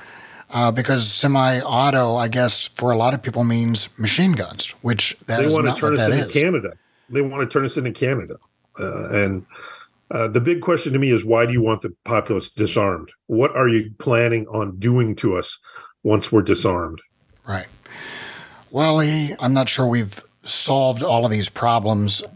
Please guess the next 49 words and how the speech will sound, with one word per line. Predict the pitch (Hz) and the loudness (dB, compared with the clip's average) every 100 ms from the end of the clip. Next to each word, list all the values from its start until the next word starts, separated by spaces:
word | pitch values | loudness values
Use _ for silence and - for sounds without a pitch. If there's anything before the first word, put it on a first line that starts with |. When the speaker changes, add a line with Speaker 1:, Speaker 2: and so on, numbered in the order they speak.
| - | -12
Speaker 1:
You | - | -2
Speaker 2:
We | |
Speaker 1:
know, | 156 | 0
Speaker 2:
had | 156 135 | 0 0
fun | 180 175 | 0 0
Speaker 1:
it, | 127 | 2
Speaker 2:
doing | 196 139 | 2 2
it. | 120 - - | 0 -2 -2
Speaker 1:
it's | 135 - | 0 2
been, | 160 156 117 - - - | 0 2 0 -4 -18 -10
it's | 139 131 | -4 -2
been | - 180 | 0 0
a | 156 | 2
good | 147 139 | 0 0
conversation, | 147 131 117 135 127 107 131 | 0 0 0 0 0 0 0
and | 110 | 0
we | 110 | -2
do | 107 135 | 0 0
have | 127 | 0
to | 131 113 | 0 -4
Speaker 2:
Yeah. | 113 | -2
Speaker 1:
watch | 113 123 117 | 0 0 0
out | 123 120 - | 0 0 0
for | 113 | 0
a | |
lot | 107 113 | 2 2
of | 107 | 2
this | 104 | -2
because | - 110 107 | -4 -6 -4
it's | 104 - | -4 -2
propaganda. | 127 113 107 104 113 107 110 104 - - - - - | 2 2 0 0 2 2 2 0 -6 -20 -20 -20 -12
The | 104 | -4
media | 107 120 107 | -2 0 0
Speaker 2:
Yeah. | 113 | 0
Speaker 1:
does | 113 113 120 | -2 -2 0
have | 110 101 | 0 0
a | |
narrative. | 101 107 117 117 113 104 | 0 2 2 2 0 -2
They | 104 | -4
have | 104 101 98 - - - - - | -2 -4 -6 -14 -20 -20 -20 -8
stock | - - - 131 123 - | -4 -2 2 2 2 0
stories | - 120 117 120 117 101 | 0 2 2 2 0 -2
that | 107 | -4
they | 113 | -4
just | 107 110 - | -2 -2 -2
wanna | 113 107 | -2 -2
keep | 120 107 | -4 -4
report-, | 104 98 - 120 - | -4 -6 -4 -4 -2
repeating. | 113 110 - 143 120 110 | -2 0 2 2 4 2